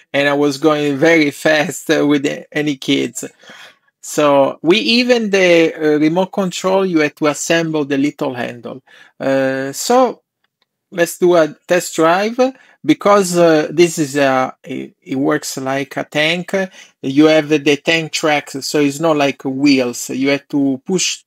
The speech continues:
both handle forward to go forward. If you want to rotate, you need to push just one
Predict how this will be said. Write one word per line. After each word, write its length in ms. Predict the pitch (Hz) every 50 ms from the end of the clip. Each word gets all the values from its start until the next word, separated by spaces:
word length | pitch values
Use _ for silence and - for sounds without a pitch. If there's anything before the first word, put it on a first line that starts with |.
| _ -
both 580 | - 165 131 123 131 156 160 175 165 - -
handle 680 | - 165 165 165 165 165 165 165 170 175 170 170 160 _ _ _ _ _ _ _
forward 760 | - - - - 165 160 160 165 160 165 175 175 175 170 160
to 100 | - 143
go 200 | 135 143 143 143
forward. 840 | 135 - - 170 170 175 170 160 175 175 175 175 170 175 175 170 - _ _ _ _ -
If 160 | 151 139 -
you 60 | 143
want 260 | 135 147 151 147 147 -
to 100 | 151 143
rotate, 560 | 151 147 - - - 170 170 170 165 - -
you 140 | 143 143 143
need 200 | 143 143 - -
to 100 | 147 139
push 340 | _ - 151 143 - -
just 360 | 143 127 147 143 139 - - 135
one 600 | 131 143 143 143 143 151 151 151 151 147 139